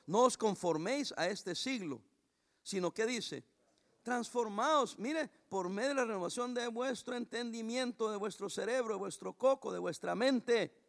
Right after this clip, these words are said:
¿Para qué? "Para que comprobéis cuál sea la buena voluntad de Dios,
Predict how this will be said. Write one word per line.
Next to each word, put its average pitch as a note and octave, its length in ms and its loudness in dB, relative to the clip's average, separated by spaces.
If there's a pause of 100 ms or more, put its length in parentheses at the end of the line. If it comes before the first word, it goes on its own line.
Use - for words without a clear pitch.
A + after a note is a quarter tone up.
(760)
¿Para F3+ 220 4
qué? A#3 360 2 (600)
"Para F3 200 4
que E3+ 140 -6
comprobéis E3 800 0
cuál D#3+ 260 -2
sea G#3+ 260 2
la F#3 120 0
buena G3 260 -2
voluntad F3 380 -2
de F3 80 0
Dios, G3+ 260 -2